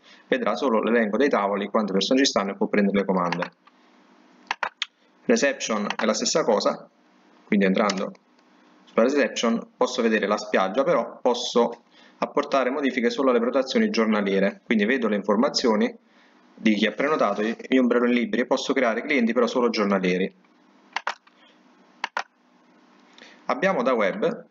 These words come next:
che è la parte che riguarda le prenotazioni che vogliamo ricevere dal, eh, direttamente sul nostro gestionale. Quindi questo qua è uno script, diciamo, questa schermata personalizzabile graficamente si può mettere sul nostro sito, possiamo semplicemente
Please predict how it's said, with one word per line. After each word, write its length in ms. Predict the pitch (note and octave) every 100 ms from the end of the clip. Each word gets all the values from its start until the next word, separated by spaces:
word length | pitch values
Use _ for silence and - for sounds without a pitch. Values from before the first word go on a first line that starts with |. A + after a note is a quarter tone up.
| _
che 220 | - -
è 280 | G#2 F#2+ - _
la 160 | C3+
parte 420 | A#2+ G#2+ - - -
che 300 | A#2 - _ _ _ _ _ _
riguarda 680 | C#3+ A#2+ A2+ A2 A#2 A#2 -
le 100 | B2
prenotazioni 720 | A#2+ C3+ C#3+ C#3+ A#2+ A2+ A2 A2
che 140 | A#2+
vogliamo 300 | A#2+ A#2 A2+
ricevere 380 | C3 A#2 G#2+ G#2
dal, 320 | G#2 G#2 G#2+ - _ _ -
eh, 720 | G#2 G2 F#2+ F#2+ F#2+ F#2 F#2 -
direttamente 640 | - A2+ - A2+ G#2 G#2 A2+
sul 260 | - -
nostro 240 | B2 B2 A#2
gestionale. 600 | G#2+ - G#2 F#2+ F#2+ - _ _ - - - _ - -
Quindi 240 | C#3 G#2+
questo 300 | C3 D#3+ C3
qua 140 | A#2+
è 20 | A2
uno 120 | C3
script, 380 | - A#2 - G#2
diciamo, 320 | A#2 G#2+ G2+
questa 240 | C3 -
schermata 440 | A#2 A#2 A#2 G2+ F#2+
personalizzabile 720 | G2+ G2+ G2+ G2+ A#2 G#2 F#2+
graficamente 480 | G#2+ A2+ G#2 F#2+ F#2+
si 80 | G#2
può 80 |
mettere 360 | A2 G#2 - F#2+
sul 120 | G2
nostro 260 | G#2+ - D3+
sito, 460 | B2 G#2 C3 B2+ -
possiamo 300 | - G2 F#2
semplicemente 520 | F#2+ G2 G#2+ G2